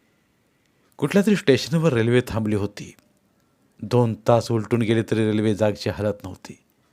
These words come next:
कंटाळून तोंडावरून पांघरून घेऊन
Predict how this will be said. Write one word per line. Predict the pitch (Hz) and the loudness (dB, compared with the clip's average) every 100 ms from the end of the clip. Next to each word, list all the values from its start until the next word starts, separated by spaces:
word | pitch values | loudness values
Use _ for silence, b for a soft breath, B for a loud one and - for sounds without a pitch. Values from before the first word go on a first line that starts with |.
| _ _ _ _ _ _ _ _ | _ _ _ _ _ _ _ _
कंटाळून | 117 110 110 117 113 | -2 0 2 2 2
तोंडावरून | 104 113 110 117 110 | -2 0 4 4 2
पांघरून | 95 110 110 113 | 2 2 4 -2
घेऊन | 110 117 | -2 -2